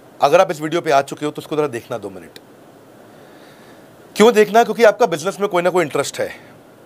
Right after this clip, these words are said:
और अगर आपने बिजनेस किया है, करेंगे, कोई भी इंटरेस्ट है, तो आपके लिए ये बात थोड़ी काम की बोलने जा रहा हूँ।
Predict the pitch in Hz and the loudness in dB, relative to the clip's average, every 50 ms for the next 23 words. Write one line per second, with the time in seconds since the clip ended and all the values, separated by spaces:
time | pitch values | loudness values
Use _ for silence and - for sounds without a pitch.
0 | _ _ - - - - 185 226 226 254 262 233 247 247 196 175 175 208 202 - | _ _ -20 -2 2 4 4 6 6 4 4 2 2 0 0 0 0 -2 -2 -4
1 | - 185 190 196 208 208 208 180 165 180 196 202 208 202 208 190 208 202 196 180 | 0 4 6 6 6 6 4 2 0 0 0 0 0 0 2 0 -2 -2 -4 -6
2 | 160 - 202 214 214 - - 165 170 208 202 185 190 - 196 196 202 170 143 151 | -4 0 0 0 0 2 -2 -2 2 2 2 2 2 -2 -2 -2 2 2 2 2
3 | 147 - 165 - - 143 131 131 131 - 156 135 135 120 120 110 98 90 87 85 | 0 -2 -6 -6 -2 -2 -2 -4 -4 -8 -6 -6 -4 -4 -4 -6 -6 -6 -8 -8
4 | 78 | -12